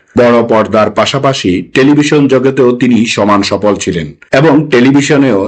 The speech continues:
তিনি এমি অ্যাওয়ার্ড লাভ করেন। তার দীর্ঘ অভিনয় ক্যারিয়ার তাকে একজন ধ্রুপদী আইকন হিসেবে পরিচিত দিয়েছেন। অস্ট্রেলীয় ক্রিকেটার গ্রেইম হল উনিশশো একত্রিশ সালের ছয় জানুয়ারি নিউ সাউথ ওয়েলসের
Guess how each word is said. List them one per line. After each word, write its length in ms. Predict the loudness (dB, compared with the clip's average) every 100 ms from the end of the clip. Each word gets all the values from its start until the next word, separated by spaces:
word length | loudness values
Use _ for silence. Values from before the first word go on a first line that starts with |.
| -6
তিনি 220 | 0 2 2 0 0
এমি 160 | 0
অ্যাওয়ার্ড 360 | 2 2 2 0 -2
লাভ 200 | -4 -2 -4
করেন। 260 | -4 -4 -6 -12 _ _
তার 240 | -2 0 0 -2
দীর্ঘ 260 | 0 0 0 -2 -2
অভিনয় 380 | 0 0 2 0 0
ক্যারিয়ার 420 | 0 2 0 -4 -6
তাকে 300 | -4 -2 0 0 -2 _
একজন 340 | -2 -2 -2 -2 -2
ধ্রুপদী 400 | -2 0 2 0 0
আইকন 340 | -2 -2 -2
হিসেবে 280 | -2 0 0
পরিচিত 400 | 0 0 0 -2 -4
দিয়েছেন। 440 | -2 -2 -4 -10 -12 _ -14 -12 -12 _ _ _ _ _ _ _ _
অস্ট্রেলীয় 500 | -2 0 0 2 2 2
ক্রিকেটার 480 | 0 0 0 0 -2 -6 -4
গ্রেইম 360 | 0 2 2 0
হল 320 | 0 2 2 -2 0
উনিশশো 460 | 2 2 0 0 -2 0
একত্রিশ 380 | -2 -2 -4 -4 -2
সালের 260 | 0 0 0
ছয় 280 | -2 0 2
জানুয়ারি 480 | 2 2 0 -2 -6 -6 -2
নিউ 220 | 2 2
সাউথ 380 | 0 0 2 0 0
ওয়েলসের 520 | 0 0 0 0 -2